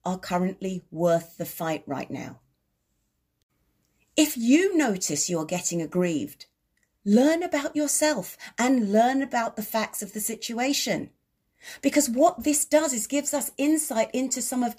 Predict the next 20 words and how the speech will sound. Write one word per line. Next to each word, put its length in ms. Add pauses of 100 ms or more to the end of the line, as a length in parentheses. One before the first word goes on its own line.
our 280
feelings, 640 (320)
and 240
in 260
unpicking 560
them, 320 (320)
we 160
might 260
be 100
able 220
to 160
know 280
the 100
most 240
effective 420
way 140
to 140
move 200
forward. 400 (1600)
Also, 500